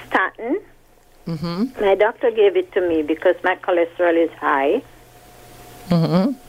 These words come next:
Speaker 1: But I find when I take it, I have, like, a nervous shaking.
Speaker 2: Mm.
Speaker 1: And, like, I jump in my sleep at night.
Speaker 2: Oh.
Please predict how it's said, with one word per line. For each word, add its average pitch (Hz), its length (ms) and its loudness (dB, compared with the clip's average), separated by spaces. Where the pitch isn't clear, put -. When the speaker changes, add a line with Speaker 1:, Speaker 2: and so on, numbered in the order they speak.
Speaker 1:
But 202 280 4
I 208 280 4
find 269 340 2
when 214 180 4
I 170 160 0
take 226 420 0
it, 196 240 6
I 190 200 4
have, 208 360 4
like, 190 420 2
a 180 80 0
nervous 185 420 4
shaking. 254 480 2
Speaker 2:
Mm. 208 320 -4
Speaker 1:
And, 190 320 2
like, 175 280 4
I 170 160 0
jump 208 280 0
in 208 140 2
my 175 180 0
sleep 196 240 -4
at 175 140 2
night. 180 400 0
Speaker 2:
Oh. 233 240 0